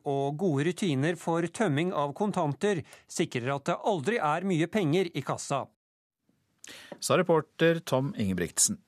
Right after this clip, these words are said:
Speaker 2: Et, eh, Sea King redningshelikopter og dykkere søkte i natt langs Glomma i Fredrikstad etter at en familie hørte rop om hjelp fra elva.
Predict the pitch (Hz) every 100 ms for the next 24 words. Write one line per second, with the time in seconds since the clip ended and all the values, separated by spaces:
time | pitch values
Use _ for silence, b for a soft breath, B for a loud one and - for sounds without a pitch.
0 | _ _ _ b b b b b b b
1 | 160 165 - - 175 175 - 135 156 165
2 | 170 139 123 123 - 131 127 135 - -
3 | 160 170 147 139 170 - - 117 160 -
4 | 131 - 135 123 - 127 127 - 123 139
5 | 107 110 127 123 123 101 107 - 135 139
6 | 139 123 107 107 120 113 123 110 104 120
7 | 110 135 117 107 107 123 127 123 107 123
8 | 143 - - - - 101 98 - 95 90
9 | 98